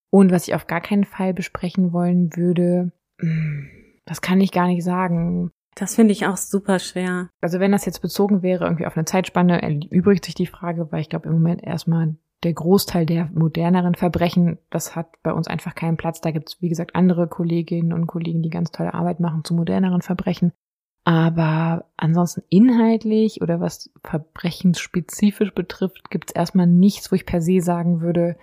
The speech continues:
Speaker 1: darüber möchte ich auf gar keinen Fall sprechen. Ich glaube, man würde immer eine Möglichkeit finden, über Dinge so adäquat zu reden, dass man den Opfern gerecht wird.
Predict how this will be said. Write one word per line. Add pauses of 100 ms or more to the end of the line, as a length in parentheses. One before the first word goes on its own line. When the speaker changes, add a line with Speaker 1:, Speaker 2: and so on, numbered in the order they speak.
(480)
Speaker 1:
darüber
möchte
ich
auf
gar
keinen
Fall
sprechen. (320)
Ich
glaube,
man
würde
immer
eine
Möglichkeit
finden,
über
Dinge
so
adäquat
zu
reden,
dass
man (100)
den
Opfern
gerecht
wird.